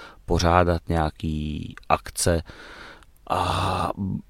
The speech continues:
bohužel jakoby je toho strašně málo, nebo strašně málo kvalitního tady v České republice,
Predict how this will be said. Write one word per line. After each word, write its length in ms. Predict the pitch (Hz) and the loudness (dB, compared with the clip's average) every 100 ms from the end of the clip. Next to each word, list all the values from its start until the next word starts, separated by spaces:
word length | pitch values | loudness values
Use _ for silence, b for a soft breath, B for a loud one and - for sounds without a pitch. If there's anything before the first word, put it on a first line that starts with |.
| - - | -12 4
bohužel 440 | 104 - 107 110 | 6 8 8 8
jakoby 280 | 101 - 104 | 6 6 6
je 100 | 101 | 6
toho 200 | 104 107 | 6 2
strašně 340 | - 92 - | 0 -2 2
málo, 560 | 110 85 76 87 98 101 | 4 4 2 2 4 4
nebo 140 | 92 | 2
strašně 320 | 82 87 82 92 | -2 -6 -2 2
málo 220 | 90 95 | 4 4
kvalitního 520 | - 80 - 92 92 | 2 0 0 0 0
tady 200 | - 80 | 0 -4
v 60 | - | -4
České 300 | - - 92 | -8 -2 -2
republice, 640 | 87 95 90 87 - | 0 0 0 0 -2